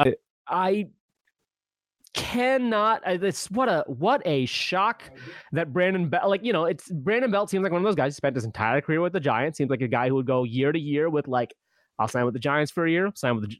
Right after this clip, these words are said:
sign with the Giants for a year. If the Giants aren't gonna sign me, then I'll retire," right? Um, and, uh, you know, the, the Giants did already get Haniger and Conforto, uh, and have, they have Jock Peterson, they have Lamont Wade. So it just, like, uh,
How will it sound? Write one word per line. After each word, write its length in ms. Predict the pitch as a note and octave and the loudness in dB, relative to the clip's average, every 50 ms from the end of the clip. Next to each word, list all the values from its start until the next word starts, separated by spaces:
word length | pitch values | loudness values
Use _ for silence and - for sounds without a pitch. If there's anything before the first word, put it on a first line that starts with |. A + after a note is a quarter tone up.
| C#3+ C3 | -2 0
sign 120 | B2+ B2+ | 2 2
with 100 | B2+ A#2 | 2 0
the 60 | B2 | 0
Giants 280 | A2+ B2 C3+ D3+ D#3 - | 0 0 0 0 0 -2
for 80 | - E3+ | -2 0
a 60 | D#3+ | 0
year. 140 | E3 F3 F3+ | 0 0 0
If 60 | C#3+ | -2
the 60 | C3 | -2
Giants 220 | B2 C3 C3 A#2+ | -2 -2 0 0
aren't 180 | C3 B2+ B2+ A#2 | 0 0 0 0
gonna 120 | C3 C3 | 0 0
sign 220 | B2 - C#3+ D3 D#3 | 0 0 0 0 2
me, 100 | F3 F3+ | 2 2
then 120 | C#3+ B2+ A#2+ | 2 2 2
I'll 100 | C3 C#3+ | 0 0
retire," 440 | D#3 - F3+ G3 G#3 C#3+ G#2 - _ _ - | 0 0 0 0 0 0 -2 -4 _ _ -4
right? 280 | A#2 A#2+ B2+ C#3 - - _ _ - - - - - - - - | 0 2 2 2 0 -2 _ _ -20 -20 -20 -20 -20 -20 -10 -6
Um, 580 | B2+ B2+ B2+ B2 B2 B2 A#2+ A#2+ A#2+ B2 B2 A#2 _ _ _ - - - - | -2 0 0 2 2 0 0 0 -2 -4 -4 -6 _ _ _ -14 -10 -6 -2
and, 460 | C3+ C3+ C3+ C3 C3+ C3 C3 B2+ C3 | 0 0 2 2 0 0 0 0 0
uh, 540 | C3+ C3 C3 C3+ C3+ C3 C3 C3 C3 C3 - - - | 0 0 2 2 2 2 2 0 0 -2 -2 -4 -2
you 120 | D3+ C#3 | -2 0
know, 220 | A#2+ B2 D3+ F3 E3 | 2 0 0 0 0
the, 160 | D#3 D#3 D#3 | 0 0 0
the 100 | D3 D3+ | 0 -2
Giants 380 | C3 D#3 D#3+ E3 F3+ F#3 E3 C3+ | -2 0 0 2 2 0 0 0
did 160 | E3 F3 F3+ | 0 0 0
already 220 | F3+ F3 F3+ F3 | 2 2 0 0
get 180 | D#3 F3+ F3 - | 0 0 0 0
Haniger 680 | D#3+ C3+ D3 D#3 E3+ D#3+ C#3+ D#3+ D#3+ D#3+ D#3+ D#3+ D#3+ - - | 0 0 0 0 0 0 0 0 0 0 2 0 0 -2 -2
and 300 | D3 C#3+ D3 C#3+ C3 - | -2 -2 -2 -2 -2 -2
Conforto, 920 | E3 D3 B2+ - - D#3 D#3 D#3 D#3 D#3 D#3 D3+ D3+ D3+ D3+ D3 D3+ D3 C#3+ _ _ - - - _ _ _ _ - | -4 -4 -4 -4 -2 0 0 2 2 2 2 2 2 2 2 2 0 0 -2 _ _ -20 -20 -20 _ _ _ _ -4
uh, 60 | C3+ C3 B2+ B2+ B2+ B2 B2+ B2 - | -2 0 0 2 2 2 0 0 0
and 180 | - B2+ B2 A#2+ | 0 0 0 2
have, 180 | B2+ B2 A2 | 0 0 2
they 180 | B2+ B2 A#2+ A#2 | 2 2 2 2
have 160 | A#2 A2 G2+ | 0 -2 -2
Jock 260 | - A2 F#2+ - - | -2 -2 -2 -2 -2
Peterson, 400 | - E3+ E3+ E3 C#3+ - E3 D#3 | 0 0 2 2 0 -2 -2 0
they 80 | C#3+ B2+ | 0 2
have 120 | A#2 A2 | 0 0
Lamont 300 | A2 A2 G#2+ G#2+ - B2 | 0 0 0 0 0 0
Wade. 500 | C3 D#3 D#3 D#3 D3+ D3 D3 D3 D3 C3+ - _ _ _ _ _ | 0 0 0 0 0 0 -2 -2 -2 -4 -6 _ _ _ _ _
So 240 | - - C#3+ C3 B2+ | -10 -4 0 0 0
it 120 | A#2+ - | 0 0
just, 260 | - C#3+ B2+ - - | -2 -4 -4 -2 0
like, 180 | C3+ B2 A#2+ - _ _ _ _ _ - C3 | 0 0 0 -2 _ _ _ _ _ -12 -10
uh, 120 | B2 | -10